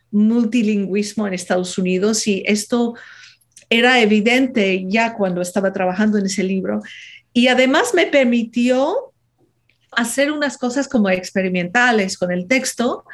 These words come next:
que a lo mejor no hubiera querido hacer sin tener el permiso del autor, ¿no? Así que esto fue el mejor de los casos. Pero en otros casos que no voy a mencionar,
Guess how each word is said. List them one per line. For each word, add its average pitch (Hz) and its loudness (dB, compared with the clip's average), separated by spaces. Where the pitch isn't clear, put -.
que 254 0
a 226 4
lo 226 2
mejor 269 2
no 277 2
hubiera 247 0
querido 214 0
hacer 208 0
sin 254 0
tener 269 2
el 220 0
permiso 214 0
del 180 0
autor, 165 -2
¿no? 185 -2
Así 226 0
que 269 2
esto 269 0
fue 262 0
el 220 2
mejor 214 0
de 220 -2
los 185 -4
casos. - -4
Pero 208 4
en 247 4
otros 480 2
casos 339 0
que 269 0
no 208 2
voy 208 0
a 240 2
mencionar, 220 0